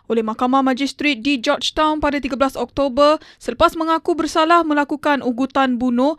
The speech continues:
terhadap seorang peguam wanita bulan lalu. Majistret Nadratun Naim Muhammad Saidi menjatuhkan hukuman itu terhadap Heng Hua Kian, empat puluh lima tahun, selain turut memerintah tertuduh dipenjara sepuluh bulan bermula hari ini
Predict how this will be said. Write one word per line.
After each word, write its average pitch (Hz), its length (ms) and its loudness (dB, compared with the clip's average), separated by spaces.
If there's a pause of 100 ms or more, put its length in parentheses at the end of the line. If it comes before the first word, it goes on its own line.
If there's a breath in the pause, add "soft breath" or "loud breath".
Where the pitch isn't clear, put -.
(140 soft breath)
terhadap 240 400 -2
seorang 240 400 -2
peguam 247 320 2
wanita 277 480 2
bulan 262 320 0
lalu. 285 320 0 (480)
Majistret 262 560 -2
Nadratun 302 560 0
Naim 302 320 0
Muhammad 285 240 0
Saidi 294 320 2
menjatuhkan 285 640 2
hukuman 285 400 2
itu 285 480 2
terhadap 240 320 0
Heng 254 400 0
Hua 247 240 4
Kian, 277 320 4
empat 254 160 0
puluh 262 160 4
lima 269 80 0
tahun, 311 400 4 (240 loud breath)
selain 320 320 4
turut 349 320 6
memerintah 311 560 4
tertuduh 269 560 4
dipenjara 254 400 2
sepuluh 262 320 4
bulan 302 400 4 (240 loud breath)
bermula 247 320 6
hari 262 240 2
ini 302 320 -2